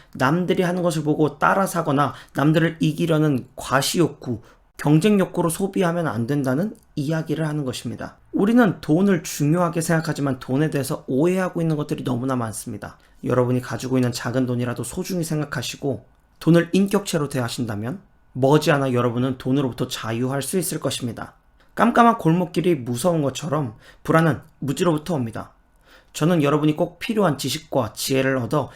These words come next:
인생의 평안을 누리시길 원해 오늘도 영상을 찍었습니다. 여기까지 들어주어 고맙습니다.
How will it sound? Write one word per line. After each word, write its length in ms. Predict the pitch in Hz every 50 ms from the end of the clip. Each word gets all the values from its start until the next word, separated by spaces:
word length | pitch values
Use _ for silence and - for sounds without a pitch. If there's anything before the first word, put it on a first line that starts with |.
| - _ _
인생의 460 | 139 131 135 131 127 135 123 120 117 -
평안을 360 | - 165 165 170 165 160 143
누리시길 400 | 135 127 147 131 - - 151 143
원해 320 | 127 120 123 151 190 196 - - _ - _ _
오늘도 300 | - 135 135 139 127 -
영상을 340 | - 127 117 - 123 120 113
찍었습니다. 600 | - 147 143 131 - - - 113 101 - 85 - - _ - - - -
여기까지 420 | 151 151 180 - 190 185 185 175
들어주어 380 | - 156 147 147 131 139 135 135
고맙습니다. 760 | - 127 135 139 - - - 127 117 110 107 117 151 160 -